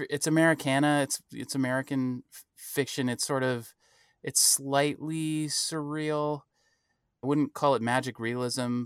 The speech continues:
by any stretch, but it's definitely sort of American strange. That book really affected me. And then my absolute favorite book of all time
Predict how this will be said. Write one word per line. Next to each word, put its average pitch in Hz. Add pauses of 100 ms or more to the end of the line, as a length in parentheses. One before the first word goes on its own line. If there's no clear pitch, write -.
by 120
any 117
stretch, -
but 117
it's -
definitely 117 (1500)
sort 139
of 120
American 110
strange. 107 (920)
That 123
book 120
really 120
affected 117
me. 113
And 120
then 113 (340)
my 127
absolute 127 (300)
favorite 120
book 117
of 113
all 110
time 113